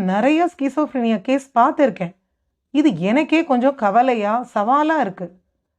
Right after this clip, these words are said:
பாசத்துக்கு ஏங்கி அவளுக்குள்ள உருவான அந்த ஃப்ரெண்ட் இப்போ எல்லாம் யாஷினியை திட்டி வார்த்தையில காயப்படுத்த ஆரம்பிச்சிருக்கா. இதுவும் அவ கற்பனை தான்.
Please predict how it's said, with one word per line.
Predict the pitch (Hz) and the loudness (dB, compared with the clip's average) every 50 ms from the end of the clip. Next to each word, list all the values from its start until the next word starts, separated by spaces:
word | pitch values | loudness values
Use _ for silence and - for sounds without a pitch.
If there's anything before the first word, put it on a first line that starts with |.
| _ _ _ _ _ _ _ _ _ _ _ - | _ _ _ _ _ _ _ _ _ _ _ 0
பாசத்துக்கு | 220 262 302 294 - 339 254 349 - 233 214 196 | 2 2 2 2 -2 -2 -2 -4 -4 -4 -4 -2
ஏங்கி | 196 202 202 180 185 190 208 240 - - - | -2 -2 -2 -2 -2 -4 -4 -6 -10 -10 -4
அவளுக்குள்ள | 233 208 226 285 294 294 - 294 285 311 349 | -2 0 2 2 2 2 2 2 4 4 4
உருவான | 330 285 247 247 233 247 240 233 | 4 2 0 2 2 0 2 0
அந்த | 214 196 185 185 | -2 0 -2 -4
ஃப்ரெண்ட் | 185 - 190 196 190 190 240 254 - _ _ _ _ _ _ _ _ - | -4 -2 -4 -4 -2 -2 -4 -6 -10 _ _ _ _ _ _ _ _ -8
இப்போ | 247 247 262 320 302 302 | -8 -6 0 2 2 4
எல்லாம் | 277 247 226 233 277 311 339 302 | 4 4 2 2 0 0 -2 -2
யாஷினியை | 220 202 196 233 285 277 - 320 311 294 262 214 185 | 0 2 2 2 2 0 -2 -2 -2 0 -2 -2 -4
திட்டி | - 226 233 226 240 - 262 220 226 254 - - - | -4 -6 -6 -6 -6 -6 -6 -6 -6 -6 -8 -10 -4
வார்த்தையில | 202 214 247 285 311 - 302 262 220 220 269 | 0 0 0 0 0 -2 -2 0 0 -2 -2
காயப்படுத்த | 262 262 254 277 330 330 339 320 269 294 - 277 | 0 2 2 2 2 0 -2 -4 -6 -2 0 2
ஆரம்பிச்சிருக்கா. | 254 233 185 208 214 180 - 202 175 - - 165 170 180 _ _ _ _ _ _ _ _ _ _ _ _ _ _ _ _ _ _ _ _ _ - 175 | 2 4 2 0 -4 -6 -8 -10 -10 -10 -12 -14 -14 -16 _ _ _ _ _ _ _ _ _ _ _ _ _ _ _ _ _ _ _ _ _ -10 -4
இதுவும் | 165 175 214 247 294 339 359 | -2 0 2 4 4 4 4
அவ | 339 320 294 | 4 2 2
கற்பனை | 285 262 269 262 311 311 330 294 | 2 0 0 0 0 0 0 0
தான். | 277 247 185 175 | 0 -2 -4 -4